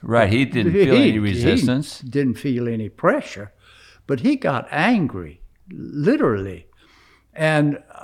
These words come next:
Speaker 2: I went, I tried to net him, and he reached up and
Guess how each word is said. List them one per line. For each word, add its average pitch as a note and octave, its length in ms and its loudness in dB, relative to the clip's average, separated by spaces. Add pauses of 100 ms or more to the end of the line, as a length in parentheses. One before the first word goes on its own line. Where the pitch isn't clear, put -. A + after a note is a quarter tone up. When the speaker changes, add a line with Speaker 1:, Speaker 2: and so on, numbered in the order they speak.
(180)
Speaker 2:
I D#3 200 0
went, A3 340 0
I D#3+ 180 -4
tried D3 480 -4
to A#2+ 80 -6
net D3 380 0
him, A2 300 -8 (640)
and C3+ 200 -4
he B2+ 460 -4
reached F3+ 580 -2
up E3 300 -4
and A2 240 -4